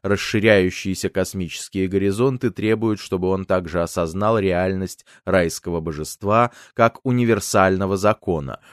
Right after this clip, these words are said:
чтобы он осознал владычество Троицы, простирающееся из рая и захватывающее даже эволюционирующие локальные вселенные, сыновей Творцов и дочерей Творцов,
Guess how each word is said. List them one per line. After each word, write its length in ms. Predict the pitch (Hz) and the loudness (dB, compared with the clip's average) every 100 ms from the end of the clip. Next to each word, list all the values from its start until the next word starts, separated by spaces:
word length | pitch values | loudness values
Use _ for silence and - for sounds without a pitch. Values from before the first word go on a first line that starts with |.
| _ | _
чтобы 300 | - 85 87 | -8 -4 0
он 160 | 104 - | -2 -2
осознал 680 | 92 - 92 92 110 117 | -6 -2 -2 0 2 2
владычество 760 | 104 98 95 101 - 92 - 85 | 2 2 0 -2 -6 -10 -8 -8
Троицы, 680 | - 95 107 110 104 - 107 - _ | -4 0 2 0 -4 -4 -6 -6 _
простирающееся 1040 | - 101 - 95 95 104 104 - 101 95 95 | -6 -6 0 2 4 2 0 -2 -4 -2 -4
из 300 | - 110 85 | -4 -4 -2
рая 480 | 87 92 101 101 - - - | 0 2 2 0 -2 -10 -4
и 140 | 120 | -2
захватывающее 1120 | 101 92 98 92 95 95 92 92 - 98 90 | 2 0 2 2 2 0 0 -2 -2 -2 0
даже 280 | 95 98 107 | 2 0 -2
эволюционирующие 1400 | 117 101 98 98 - 95 87 85 85 87 87 - - 87 | -2 0 2 0 -2 -2 0 -2 -4 -4 -6 -8 -6 -4
локальные 640 | 82 78 85 80 73 73 71 | -2 -4 -4 -6 -6 -10 -12
вселенные, 760 | - 80 87 98 101 98 98 - - _ | -10 -6 -4 -4 -4 -6 -6 -8 -20 _
сыновей 500 | - 101 92 87 76 | -6 -2 -2 -2 -6
Творцов 640 | 82 85 85 - 110 - | -4 -6 -6 -4 -4 -4
и 160 | - 95 | -8 -8
дочерей 560 | 87 92 - 92 82 76 | -4 -6 -2 -4 -4 -8
Творцов, 600 | 82 78 67 - 117 | -8 -8 -6 -4 -4